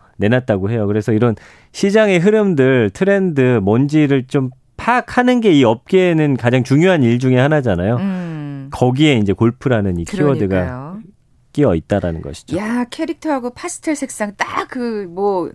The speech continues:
Speaker 2: 예, 그림이
Speaker 1: 음.
Speaker 2: 예, 그려지네요.
Speaker 1: 그렇죠.
Speaker 2: 예. 어제 저희가 사실 그 의류 쪽의 매출이, 그러니까
Speaker 1: 음.
Speaker 2: 소비자 심리 지수가 그쪽이 참 많이 위축됐다,
Speaker 1: 네,
Speaker 2: 그런
Speaker 1: 네.
Speaker 2: 얘기를 말씀을 드렸었거든요.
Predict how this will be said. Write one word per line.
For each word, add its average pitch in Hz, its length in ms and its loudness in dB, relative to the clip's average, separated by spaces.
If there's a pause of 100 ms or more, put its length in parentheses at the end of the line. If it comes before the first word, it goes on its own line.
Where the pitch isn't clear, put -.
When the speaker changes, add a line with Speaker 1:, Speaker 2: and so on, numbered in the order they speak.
Speaker 2:
예, 208 100 -2
그림이 233 680 -2
Speaker 1:
음. 87 280 -4 (380)
Speaker 2:
예, 180 220 -6
그려지네요. 170 920 -6
Speaker 1:
그렇죠. 95 280 -4
Speaker 2:
예. 82 240 -6 (220)
어제 294 540 0
저희가 240 320 -4
사실 262 340 -6
그 180 160 -6
의류 247 1200 -4
쪽의 202 300 -6
매출이, 156 880 -6
그러니까 92 220 -4
Speaker 1:
음. - 20 -4
Speaker 2:
소비자 277 480 -4
심리 302 280 -6
지수가 226 300 -10
그쪽이 220 400 -8
참 - 220 -12
많이 214 280 -6
위축됐다, 156 1120 -6
Speaker 1:
네, 98 100 -2
Speaker 2:
그런 98 180 0
Speaker 1:
네. - 60 -4
Speaker 2:
얘기를 151 380 -6 (360)
말씀을 220 380 -2
드렸었거든요. 165 1200 -6